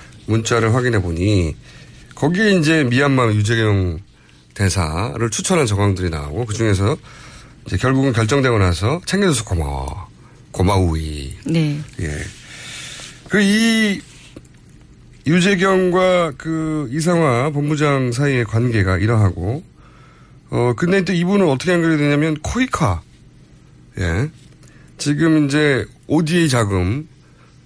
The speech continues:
Speaker 1: 원래 원조회라고 있는 자금을 갖다가 자기들이 건물 지어서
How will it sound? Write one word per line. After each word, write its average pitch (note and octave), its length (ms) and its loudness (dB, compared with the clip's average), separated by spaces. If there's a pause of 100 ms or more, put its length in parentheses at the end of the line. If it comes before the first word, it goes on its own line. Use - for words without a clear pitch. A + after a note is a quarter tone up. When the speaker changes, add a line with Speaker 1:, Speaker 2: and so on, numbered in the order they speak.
(140)
Speaker 1:
원래 D#3 720 2 (140)
원조회라고 D#3+ 960 0 (260)
있는 C3+ 240 -2
자금을 A2+ 300 -2
갖다가 G2 280 -4
자기들이 G#2+ 340 -4
건물 B2 440 0
지어서 F#2 480 -4